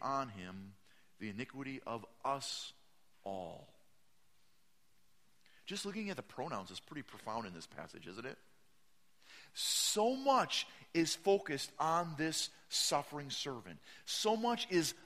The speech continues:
laid, put upon him. For us, the only part that we have in this is our sin and our failure. And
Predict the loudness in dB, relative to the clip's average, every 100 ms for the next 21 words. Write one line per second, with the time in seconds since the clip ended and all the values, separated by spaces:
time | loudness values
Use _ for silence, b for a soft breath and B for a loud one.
0 | -12 -4 6 8 8 4 0 -4 B B
1 | -16 -2 2 2 0 -2 0 0 B B
2 | -6 2 4 4 2 -6 -16 -20 -20 -20
3 | -20 -20 -20 -20 -20 -20 -20 -20 -20 -20
4 | -20 -20 -20 -20 -20 -20 -20 -14 -8 -2
5 | -2 -2 -4 -8 -10 -14 -20 -20 -20 -20
6 | -20 -20 -20 -20 -20 -20 -20 -20 -14 -8
7 | -8 -8 -8 -6 -6 -8 -10 -8 -6 -4
8 | -4 -6 -10 -10 -8 -8 -10 -12 -16 -20
9 | -20 b b b b -20 -16 -12 -10 -6
10 | -6 -6 -8 -14 -20 -20 -20 -20 -20 -20
11 | -20 -20 -20 -20 -20 -14 -14 -14 -14 -14
12 | -16 -18 -20 -20 -20 -20 -20 -20 -20 -20
13 | -20 -20 b b b b -18